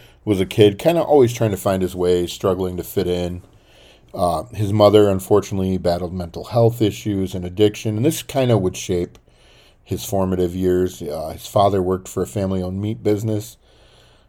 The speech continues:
you know, but from age fourteen, Jelly would spend the next twelve years in and out of juvenile facilities, jail, prison. He found himself dealing everything from weed, coke, crack,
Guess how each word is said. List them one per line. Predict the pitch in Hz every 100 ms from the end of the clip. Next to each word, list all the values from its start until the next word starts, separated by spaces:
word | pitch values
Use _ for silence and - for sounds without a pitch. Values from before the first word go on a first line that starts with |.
| _
you | 123
know, | 113 107
but | 110
from | - 131 123 117 110 - _ _ _ _ _ _
age | - 131 120
fourteen, | - 143 139 123 - 123 123 127 120 117 - 113
Jelly | - 110 113
would | 104 98
spend | - - 107
the | 98
next | 98 101 - - - _ -
twelve | - 110 104 98
years | 98 98 98 98 -
in | 110 107
and | 107
out | 104
of | 101
juvenile | 95 104 101 101 104 101
facilities, | - - - 104 101 98 95 92 _ _ _ - - _ -
jail, | 87 98 95 98 98 98 92 - -
prison. | - 104 92 95 95 95 _ _ _
He | _ 117
found | 120 117
himself | 113 110 - 101 95
dealing | 104 98 95
everything | 92 90 90 92 87
from | - 92
weed, | 95 104 98 98 92
coke, | - 98 95 90
crack, | - 101 95 95 92